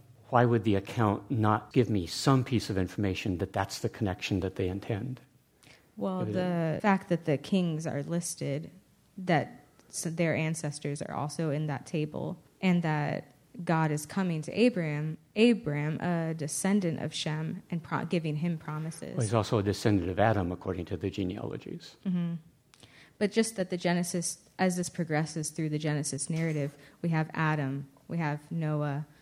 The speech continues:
Speaker 2: we have Shem, now we have Abram, so we're kind of tracing God's involvement with the human race.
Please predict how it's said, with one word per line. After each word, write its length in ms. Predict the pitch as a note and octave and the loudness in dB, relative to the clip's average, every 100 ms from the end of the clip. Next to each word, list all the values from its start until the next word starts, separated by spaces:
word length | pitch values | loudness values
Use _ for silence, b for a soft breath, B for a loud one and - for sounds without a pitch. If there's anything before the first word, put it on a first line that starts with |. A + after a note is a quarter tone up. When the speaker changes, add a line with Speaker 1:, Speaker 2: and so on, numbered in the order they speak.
| b b b _ - | b b b _ -2
Speaker 2:
we 80 | D#3 | -2
have 140 | C3+ | -2
Shem, 640 | - F3+ D#3 D3+ C#3+ D3 - | -2 0 2 2 0 -4 -6
now 220 | E3+ D#3+ D#3+ | -2 0 0
we 80 | |
have 140 | D3+ C#3+ - | 0 -4 -2
Abram, 480 | F#3+ G#3 G3+ D#3+ D3+ | 2 4 2 -2 -2
so 140 | - | -2
we're 100 | D#3 | -4
kind 200 | D#3 D#3 | -4 -6
of 60 | C#3+ | -6
tracing 720 | - F#3 F3 - E3+ D#3 D3+ | -4 -4 -4 -4 -6 -4 -6
God's 520 | D3+ D3+ D3 D3+ - b b b _ F3+ | -6 -4 -4 -6 -10 b b b _ 0
involvement 800 | E3+ E3 D#3+ D#3+ E3 F3+ F3+ - | 2 2 2 2 4 2 2 0
with 160 | E3+ | -2
the 60 | E3 | -2
human 400 | E3 D#3+ D3+ D3 | 0 0 0 0
race. 540 | C#3+ D#3 G3 - - | 0 -2 -2 -4 -8